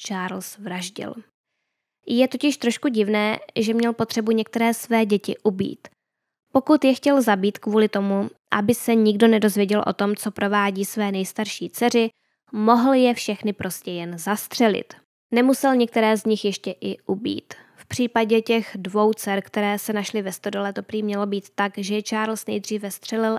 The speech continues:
a jelikož si chtěl být jistý, že jsou opravdu mrtvé, tak je i ubil. A to by dávalo smysl.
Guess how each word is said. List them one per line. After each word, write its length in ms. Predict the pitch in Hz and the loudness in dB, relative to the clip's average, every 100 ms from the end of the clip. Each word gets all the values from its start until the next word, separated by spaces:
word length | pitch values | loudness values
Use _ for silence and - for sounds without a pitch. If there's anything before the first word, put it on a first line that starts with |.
| - | -4
a 120 | 208 | -4
jelikož 680 | 208 220 - - 262 - - | -2 -4 -4 -6 -8 -10 -14
si 240 | - 254 | -8 -8
chtěl 320 | - - 208 | -8 -8 -6
být 280 | 208 226 226 | -4 -6 -6
jistý, 440 | 180 202 - 175 160 _ _ _ _ | -8 -8 -10 -12 -12 _ _ _ _
že 140 | - 226 | -6 0
jsou 160 | 240 | 0
opravdu 640 | 226 - - 233 233 220 214 | 0 -4 -4 -2 0 0 0
mrtvé, 500 | 196 - 190 180 214 - - | -2 -6 -6 -6 -10 -18 -8
tak 240 | 226 - | -8 -4
je 100 | 220 | -6
i 200 | - - | -4 -6
ubil. 340 | - 185 190 - - _ _ _ _ | -6 -8 -8 -10 -16 _ _ _ _
A 80 | 226 | -2
to 100 | 233 | 0
by 120 | 254 | 2
dávalo 460 | 226 214 208 208 202 | 2 2 2 0 -2
smysl. 480 | - 196 190 - | -6 -8 -8 -8